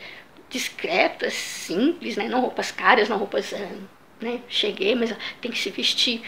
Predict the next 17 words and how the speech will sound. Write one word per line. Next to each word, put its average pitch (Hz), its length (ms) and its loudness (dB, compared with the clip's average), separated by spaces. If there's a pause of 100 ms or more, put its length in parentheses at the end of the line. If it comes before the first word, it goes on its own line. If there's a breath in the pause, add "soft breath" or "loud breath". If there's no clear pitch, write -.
(120 loud breath)
modestamente, 240 1000 0
né? 233 80 2
Uma 247 80 -4
esposa 247 320 -2
de - 80 -6
pastor 247 420 -2 (540 loud breath)
tem - 120 8
que - 60 -4
ter 294 120 10
inúmeras 285 680 6
habilidades, 240 880 -2
eu 240 60 -2
não 254 80 4
sei 254 160 -2
fritar 254 320 2
um 233 320 0
ovo, 247 320 2